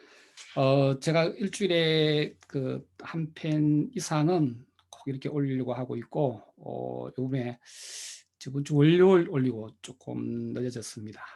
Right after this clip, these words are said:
어, 삼월이 되고 이 개강을 하니까 많이 바빠지는군요. 어, 이 방송을, 어, 시청하는 신천지 피해자분들,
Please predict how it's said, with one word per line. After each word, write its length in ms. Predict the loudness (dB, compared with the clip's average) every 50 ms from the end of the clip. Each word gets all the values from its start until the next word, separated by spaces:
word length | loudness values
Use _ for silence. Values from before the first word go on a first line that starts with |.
| -20 _ -16
어, 760 | -14 -12 -12 -12 -12 -14 -14 -14 -14 -16 -16 -16 -16 -14 -14
삼월이 380 | -8 -4 0 2 2 2 2
되고 600 | 2 2 0 0 0 -2 -4 -4 -4 -6 -8 -12 _ _ _ _ _ _ _ _ _ _
이 340 | -16 -14 -14 -12 -14 -14 -14 -14
개강을 300 | -10 -8 -6 -6 -6 -6
하니까 500 | -4 -6 -6 -6 -8 -12 -14 -16 -16 -18
많이 680 | -16 -16 -14 -12 -10 -8 -8 -6 -6 -8 -10 -12 -14 -18 _ _ _ -20
바빠지는군요. 720 | -20 -16 -14 -10 -8 -6 -6 -6 -6 -8 -10 -10 -14 -18 _ _ _ -20 -20 -20 -18 -16 -14 -14 -14 -14 -16 -20 _ -20 -12 -4
어, 800 | 0 2 4 4 6 6 4 4 4 4 6 6 6 4 4 2 -2 _ _ _ _ _ _ _ _ -4
이 60 | 0
방송을, 560 | 2 4 4 4 4 4 4 4 2 0 -2 -6
어, 420 | -10 -12 -10 -10 -10 -10 -10 -12 -12
시청하는 720 | -12 -12 -8 -6 -4 -2 0 0 0 -2 -4 -6 -10 -12 -14
신천지 1000 | -14 -12 -10 -10 -8 -6 -4 -4 -4 -6 -6 -8 -8 -8 -8 -8 -8 -10 -12 -14 -10
피해자분들, 600 | -8 -6 -6 -6 -6 -10 -10 -14 -12 -14 -14